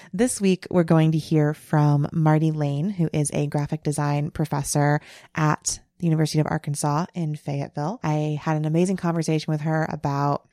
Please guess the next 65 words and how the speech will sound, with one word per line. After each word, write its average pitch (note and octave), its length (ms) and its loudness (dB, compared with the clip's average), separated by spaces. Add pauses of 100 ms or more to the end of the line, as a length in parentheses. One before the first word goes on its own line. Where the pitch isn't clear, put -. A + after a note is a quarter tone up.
what G3+ 160 0
I C#4+ 100 0
would C#4 100 0
call D#3 180 0
feminist D#3 400 -2
pedagogy D3+ 800 0
and D3+ 320 0
mentorship D#3 520 -2
strategies D3 800 0
throughout D3+ 320 -2
her D#3+ 100 -2
career G3+ 580 -2
and E3+ 120 -2
in D#3 80 -4
her D3 160 -6
work. D#3+ 360 0
And F3 120 2
then F#3+ 40 6
we F#3 140 4
also F#3 240 2
talked E3+ 240 -2
about D#3 320 -2
some D3+ 320 -2
of D3+ 240 -4
the D3+ 120 0
work D3+ 180 -4
that D#3 100 -8
she's - 220 -4
done D3+ 160 -2
for D#3 120 -4
social D#3 420 -4
change G3+ 680 -2
through D#3+ 280 -2
her D#3+ 260 -4
work D3+ 240 -4
with D3+ 200 -4
Moms D3+ 220 -6
Demand D3 240 -4
Action D#3+ 640 0
and F3+ 100 0
designing D#3+ 380 0
for D#3 240 -2
political F3 300 -2
campaigns, D3+ 680 -2
as E3+ 140 -2
well A3 260 2
as D#3+ 200 0
a - 20 -6
project E3 380 -4
she D3+ 80 -6
did D3+ 80 0
with D3+ 140 -2
her D3+ 100 -8
students F3 640 -2
to D3+ 760 -2
design D#3 460 -2
some D3 240 -6
materials D3 680 -2
for D3 320 -6
the C#3+ 160 -4
Marshallese D3 540 -2
population C#3+ 560 -4
in C#3+ 100 -4
Northwest D3 380 -4
Arkansas. D3 420 0